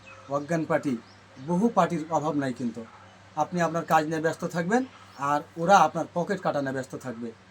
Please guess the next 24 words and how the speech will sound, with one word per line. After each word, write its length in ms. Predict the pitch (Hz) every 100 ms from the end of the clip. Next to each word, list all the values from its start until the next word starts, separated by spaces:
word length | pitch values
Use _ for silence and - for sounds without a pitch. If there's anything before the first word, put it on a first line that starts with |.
| - -
আপনার 240 | 139 156
মালামাল 400 | 156 156 160 156
ছিনতাই 360 | 143 170 156 156
কীভাবে 320 | 165 156 143
করতে 260 | 143 - 160
হবে 120 | 170
সেটা 220 | 165 143
নিয়ে 100 | 139
ব্যস্ত 240 | 127 120 131
থাকবে। 240 | 123 110 113 - - - - - - 160
এখন 280 | 156 190
বর্তমানে 520 | 160 156 - 233 202 160
যে 120 | 170
পরিস্থিতি 440 | 175 170 - 180
বাংলাদেশে, 540 | 165 156 151 139 135 113 - - -
খুবই 200 | - 151
খারাপ 280 | 160 147 135
পরিস্থিতি, 400 | 139 117 - - 113 - - 156
অহরহ 440 | 151 160 147 147 -
ছিনতাই, 400 | 156 147 139 135
ডাকাতি, 380 | 131 135 131 113 - - -
মারামারি, 440 | 143 135 131 123 117 - -
ধর্ষণ, 440 | 127 143 - 135
লুটতরাজ 480 | 131 147 - 139 120